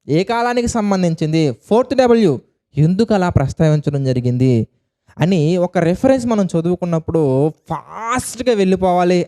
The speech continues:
అని కాకుండా, ఫాస్ట్గా కంప్లీట్ చేయాలని కాకుండా, క్లారిటీగా కంప్లీట్ చేయాలనే ఉద్దేశంతోటి మనం వెళ్ళగలగాలండి. అలా వెళ్ళగలిగితే కనుక బైబిల్లో ఉన్నటువంటి ప్రతి పాయింట్ కూడా పొరలు పొరలుగా, పొరలు పొరలుగా, పొరలు పొరలుగా మనకి డీటెయిల్డ్గా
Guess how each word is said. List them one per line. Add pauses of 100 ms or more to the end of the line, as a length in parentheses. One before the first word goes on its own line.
అని
కాకుండా, (720)
ఫాస్ట్గా
కంప్లీట్
చేయాలని
కాకుండా, (220)
క్లారిటీగా
కంప్లీట్
చేయాలనే (340)
ఉద్దేశంతోటి
మనం
వెళ్ళగలగాలండి. (300)
అలా
వెళ్ళగలిగితే
కనుక (280)
బైబిల్లో
ఉన్నటువంటి
ప్రతి
పాయింట్
కూడా
పొరలు
పొరలుగా,
పొరలు
పొరలుగా,
పొరలు
పొరలుగా
మనకి
డీటెయిల్డ్గా